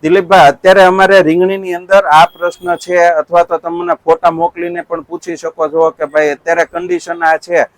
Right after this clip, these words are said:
બરોબર, તો દિલીપભાઈ, આની અંદર અમે શું વાપરીએ, બરોબર, તો અમને લાભ થઈ શકે?"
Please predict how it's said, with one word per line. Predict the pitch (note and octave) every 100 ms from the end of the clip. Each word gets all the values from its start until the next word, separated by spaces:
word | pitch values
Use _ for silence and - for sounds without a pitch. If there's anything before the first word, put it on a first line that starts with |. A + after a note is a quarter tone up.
| _ - _
બરોબર, | D#3 F#3+ F#3+
તો | F#3 D#3+
દિલીપભાઈ, | D#3+ F3+ D#3+ F3
આની | C#3+ D#3+ F3
અંદર | F3+ E3+
અમે | E3+ F3 E3+
શું | - G3 E3+
વાપરીએ, | E3+ - F#3 D#3+ A2+ - _ _ _
બરોબર, | D#3 F#3 F#3+
તો | E3 F3+ F3 F3
અમને | - D3 E3 E3+
લાભ | D3 D#3
થઈ | - _ G3
શકે?" | G3+ F3+ - A#2